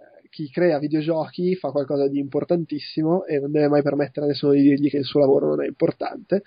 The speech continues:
E dice: "Voi sviluppatori portate gioia, frustrazione, ma soddisfazione a milioni di persone, toccate il cuore di gente che non avete mai incontrato, influenzate le loro vite, è una cosa bellissima."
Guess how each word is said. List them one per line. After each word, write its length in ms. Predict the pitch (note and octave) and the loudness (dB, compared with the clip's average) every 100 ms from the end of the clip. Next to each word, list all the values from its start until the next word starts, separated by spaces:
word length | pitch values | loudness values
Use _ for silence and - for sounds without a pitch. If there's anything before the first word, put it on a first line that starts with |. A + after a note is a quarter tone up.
| - - - | -10 -20 -16
E 80 | - | -8
dice: 240 | C3+ B2+ C#3 - - | -4 -2 -2 -4 -8
"Voi 400 | - D3+ E3 D3 | 2 6 8 6
sviluppatori 520 | C3+ D3 C3 D3+ D#3 C#3 | 4 0 0 -2 0 -2
portate 400 | C#3 C3+ C#3 C#3+ | -2 -4 0 0
gioia, 720 | D3+ D#3 E3 F3 F3+ F#3 - | 2 4 4 4 6 4 0
frustrazione, 920 | - - - E3+ - - - - F#3 | -14 -14 -10 -12 -8 -4 -4 -4 -8
ma 120 | G#3 G#3 | -10 -10
soddisfazione 680 | - D3 C#3 - C#3 D3+ D#3 | -8 -6 -6 -8 -10 -10 -8
a 20 | |
milioni 260 | D3 D3 | -4 -2
di 80 | D3 | -2
persone, 600 | C3 F3 - A3+ A3+ C4 - - - - | 0 -2 0 2 4 2 0 -12 -18 -2
toccate 480 | D3+ - F3 C#3+ | -2 2 0 0
il 100 | D3 | -4
cuore 220 | C3 E3 D3 | 0 0 2
di 80 | |
gente 340 | C#3 D3+ C#3+ C#3 | 0 0 0 -4
che 60 | |
non 100 | C3 | -4
avete 240 | C3+ C#3 C#3 | 0 0 0
mai 140 | D3 | -4
incontrato, 600 | D#3 D#3 G3 E3+ D3 D3 | -2 -2 -2 0 0 0
influenzate 540 | D3 B2+ C#3 C3+ D#3+ C3+ | -4 -4 -4 -2 -2 0
le 60 | |
loro 200 | C#3 E3 | 2 4
vite, 360 | F#3 - - - | 2 0 -10 -6
è 80 | E3+ | 0
una 160 | D3+ | 2
cosa 220 | C3 B2+ B2+ | 2 0 0
bellissima." 760 | B2 - B2+ - - C#3 B2+ | -2 -4 -8 -16 -10 -8 -8